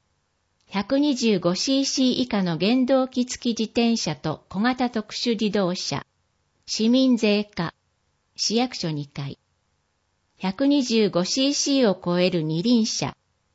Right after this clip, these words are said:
バイク、関東運輸局茨城運輸支局、住吉町、電話、零五零五五四零二零一七、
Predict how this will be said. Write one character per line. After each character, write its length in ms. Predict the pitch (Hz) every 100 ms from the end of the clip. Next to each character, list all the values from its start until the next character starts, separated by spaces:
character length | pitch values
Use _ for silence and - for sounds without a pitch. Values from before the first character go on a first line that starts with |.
| _ -
バ 140 | 196
イ 80 | 165
ク、 260 | - 139 - _ _ _ _ _ _ -
関 200 | 262 285 285
東 340 | - 262 254
運 180 | 262 254
輸 140 | 247
局 400 | 247 180 180 151 -
茨 360 | 175 233 269 269
城 180 | 254 240
運 200 | 247 247
輸 120 | 240
支 200 | 240 -
局、 420 | 190 190 - - - _ _ _ _ _
住 420 | - 208 226 220
吉 240 | 226 - -
町、 300 | 156 127 - _ _ _ _ _ -
電 320 | 190 208 190
話、 180 | 185 - _ _ _
零 280 | 175 247 269
五 320 | 269 254 170
零 320 | 170 170 - - _ -
五 320 | 165 240 269
五 300 | 254 269 208
四 360 | 170 185 190 170
零 360 | 175 156 - _
二 300 | - 247 269
零 320 | 277 262 214 -
一 280 | - 196
七、 380 | 185 175 156 -